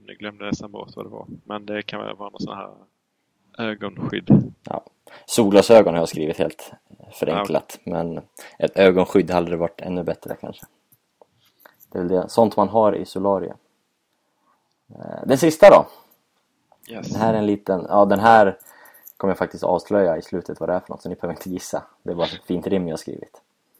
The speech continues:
Speaker 2: Eh, så då vi kör, vi kör den. "Du flink vid ratten är.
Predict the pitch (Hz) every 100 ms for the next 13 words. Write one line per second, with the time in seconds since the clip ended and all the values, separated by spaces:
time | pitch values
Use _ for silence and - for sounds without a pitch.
0 | _ _ _ _ _ _ _ _ - 50
1 | - - - - 101 104 104 127 110 90
2 | 87 _ - - 110 101 95 - _ _
3 | _ _ _ _ _ 107 _ _ _ _
4 | _ _ _ _ _ _ _ - 107 117
5 | - 170 160 104 - 104 107 107 120 -
6 | 98 92 107 78 -